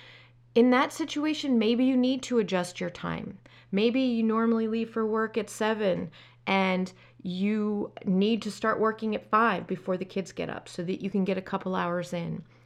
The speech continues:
Maybe you need to flex that schedule a little bit, work a little bit in the evening. However it works best for you. Maybe your spouse, you need to take turns.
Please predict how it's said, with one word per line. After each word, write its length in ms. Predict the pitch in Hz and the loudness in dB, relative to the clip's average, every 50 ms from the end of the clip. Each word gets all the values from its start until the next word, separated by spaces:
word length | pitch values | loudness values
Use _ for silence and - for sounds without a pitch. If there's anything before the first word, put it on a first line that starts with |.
| - - | -4 0
Maybe 300 | 190 190 208 202 226 233 | 2 2 4 4 4 4
you 80 | 233 | 6
need 220 | 226 226 226 220 220 | 6 6 4 2 0
to 300 | - - 214 202 202 196 | -4 -2 -2 -2 -2 -4
flex 400 | 196 - - 214 214 226 - - | -6 -4 -2 -2 -2 -2 -2 -4
that 180 | 214 202 202 - | -6 -6 -6 -6
schedule 400 | - - 185 165 180 175 170 175 | -4 -4 -2 0 0 0 2 2
a 20 | |
little 140 | 170 170 165 | 2 0 0
bit, 260 | 160 170 165 - - | 0 -2 -4 -2 0
work 200 | 175 175 175 - | -2 -2 0 0
a 40 | 190 | -2
little 220 | 180 190 190 185 | 0 2 0 2
bit 160 | 175 190 185 | 0 0 0
in 100 | 190 185 | 0 0
the 180 | 185 185 - - | 0 -2 -2 -2
evening. 480 | 202 202 185 185 175 170 - - - - - - - - - - - - | -4 -2 -2 -2 -4 -4 -4 -6 -8 -10 -14 -20 -20 -20 -20 -20 -20 -12
However 540 | - - 202 214 220 226 233 233 269 262 | -2 0 2 4 4 4 4 4 4 2
it 140 | 247 - - | 2 2 2
works 280 | 196 190 190 196 - - | 0 0 -2 -2 -6 -8
best 280 | - 190 180 180 - | -6 -6 -6 -6 -8
for 160 | - - - 185 | -8 -8 -6 -6
you. 220 | 190 - - 196 | -6 -6 -6 -4
Maybe 320 | 185 185 185 196 190 214 | -2 0 0 0 0 0
your 280 | 214 214 214 214 202 202 | -2 -2 0 0 -2 -2
spouse, 520 | 202 - - 214 214 220 214 208 - - | -4 -4 -2 0 2 2 2 -2 -4 -6
you 120 | 185 190 196 | -2 0 0
need 220 | 202 202 196 175 | 2 0 0 0
to 60 | 196 | -2
take 300 | 190 - - 202 196 - | -4 -2 -4 -4 -4 -4
turns. 460 | - 202 190 190 185 165 175 185 - | -2 0 0 0 0 -2 -4 -6 -10